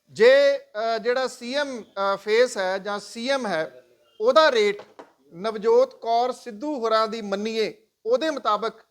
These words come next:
ਪੰਜ ਸੌ ਕਰੋੜ ਰੁਪਈਆ ਹੈ, ਤਾਂ ਕੀ ਫਿਰ ਜਿਹੜੇ ਬਾਕੀ ਮਹਿਕਮੇ ਨੇ, ਉਹਨਾਂ ਦੇ ਵੀ ਕੋਈ ਰੇਟ ਤੈਅ ਨੇ? ਭਾਵ ਕਿ ਉਪ ਮੁੱਖ ਮੰਤਰੀ ਕਾਂਗਰਸ ਦੇ ਵਿੱਚ ਕਿੰਨੇ ਸੌ ਕਰੋੜ ਦੇ ਵਿੱਚ ਲੱਗਦਾ ਹੈ?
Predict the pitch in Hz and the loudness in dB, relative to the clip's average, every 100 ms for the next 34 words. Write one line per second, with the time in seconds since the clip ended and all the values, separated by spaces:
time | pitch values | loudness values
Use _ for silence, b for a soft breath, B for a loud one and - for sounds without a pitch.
0 | _ _ _ _ _ - 208 226 214 277 | _ _ _ _ _ -4 -2 -2 2 2
1 | 269 240 240 240 233 226 226 208 180 - | 4 2 4 2 0 0 0 0 -2 -4
2 | _ _ _ _ _ _ - 247 240 254 | _ _ _ _ _ _ -2 -2 -2 -6
3 | 285 285 254 247 226 240 240 240 - _ | -6 -2 0 2 2 4 6 4 -2 _
4 | _ _ _ 135 120 202 196 285 285 175 | _ _ _ _ -2 -2 -2 -10 -10 -10
5 | - _ 165 185 240 254 247 240 247 - | -14 _ -10 -4 -4 -2 -2 0 -2 -2
6 | 226 277 302 277 269 262 247 208 220 220 | -4 -2 -2 -2 -4 -4 2 2 2 0
7 | 247 285 302 339 _ _ _ _ _ _ | -4 -2 -4 -12 _ _ _ _ _ _
8 | _ _ _ _ - 226 196 262 262 254 | _ _ _ _ 2 2 2 -2 -2 -2
9 | 247 262 262 269 262 254 269 277 240 220 | -2 -4 -6 -4 -8 -8 -8 -6 0 0
10 | 220 247 240 247 247 247 247 247 247 - | 0 -2 -2 -2 -2 -2 -2 -2 -2 -6
11 | _ _ _ - 208 226 226 226 214 220 | _ _ _ -10 -6 -4 -4 -4 -4 -2
12 | 214 220 233 233 233 233 240 247 - | -2 0 0 -2 -2 -4 -2 -4 -6